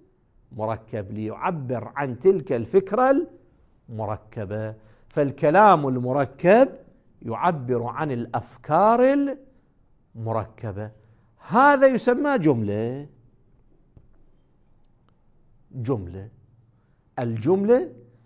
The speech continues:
هي المجموع، هي عبارة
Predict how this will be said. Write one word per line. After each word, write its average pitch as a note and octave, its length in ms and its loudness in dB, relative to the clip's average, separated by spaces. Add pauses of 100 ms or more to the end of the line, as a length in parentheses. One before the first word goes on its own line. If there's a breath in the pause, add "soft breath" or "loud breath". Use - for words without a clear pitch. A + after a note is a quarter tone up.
(140)
هي C#3+ 200 -4
المجموع، D3+ 1040 -4 (1400)
هي C#3+ 460 0
عبارة A#2+ 640 0